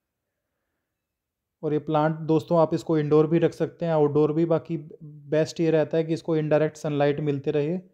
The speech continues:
तो देखिए दोस्तों, धीरे से हम लोग क्या करेंगे, इसका जो पॉली बैग है ये,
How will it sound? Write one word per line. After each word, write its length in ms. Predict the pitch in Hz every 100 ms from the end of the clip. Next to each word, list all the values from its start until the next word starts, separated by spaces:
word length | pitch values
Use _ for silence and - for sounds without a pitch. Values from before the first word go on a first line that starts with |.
| _ _ _ _ _
तो 100 | 151
देखिए 340 | 143 143 160
दोस्तों, 340 | 151 151 143 160
धीरे 260 | 147 147
से 140 | 143 170
हम 180 | 156 151
लोग 160 | 147
क्या 140 | 156 143
करेंगे, 360 | 143 147 156
इसका 240 | 156 - 147
जो 420 | 147 160 160 - 160 -
पॉली 220 | - 139 143
बैग 280 | 143 143
है 220 | 135 143 139
ये, 200 | 156